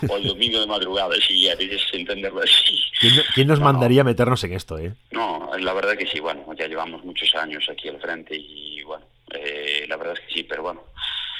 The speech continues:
Speaker 1: Eh, uno se va haciendo mayor, uno llega a los momentos de relevos y, uf, y cada año lo, lo pide, el relevo lo pide más a gritos.
Speaker 2: Pero cuesta encontrar ese relevo, ¿no?
Speaker 1: Eh, por desgracia sí, por desgracia sí, porque la gente joven hoy en día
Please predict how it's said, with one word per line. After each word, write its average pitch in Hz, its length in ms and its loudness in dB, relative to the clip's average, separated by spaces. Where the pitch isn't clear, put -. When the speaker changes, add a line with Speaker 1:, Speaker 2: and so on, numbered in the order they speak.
Speaker 1:
Eh, 92 380 -2
uno 127 160 0
se - 100 4
va 98 120 -4
haciendo 95 240 -4
mayor, 117 440 0
uno 107 240 -6
llega 92 420 -2
a - 40 -4
los 92 160 -10
momentos 95 400 -8
de 85 220 -6
relevos 104 500 -4
y, 73 520 -2
uf, 82 140 -14
y 92 140 -2
cada 85 340 -4
año 95 200 -2
lo, 98 440 -4
lo 92 160 -8
pide, 92 560 2
el 90 80 -2
relevo 104 360 -2
lo 98 120 -8
pide 95 160 -4
más 98 160 -8
a 90 60 -2
gritos. 80 300 -12
Speaker 2:
Pero 98 200 -4
cuesta 135 260 2
encontrar 107 380 0
ese 95 120 -6
relevo, 85 300 -6
¿no? 98 140 -8
Speaker 1:
Eh, 85 320 -8
por - 80 -6
desgracia 82 500 -4
sí, - 160 -6
por 80 100 -10
desgracia 85 420 -8
sí, 85 180 -2
porque 76 680 -6
la 76 100 -6
gente - 300 -6
joven 82 360 -6
hoy 80 200 -10
en 78 120 -14
día 78 280 -6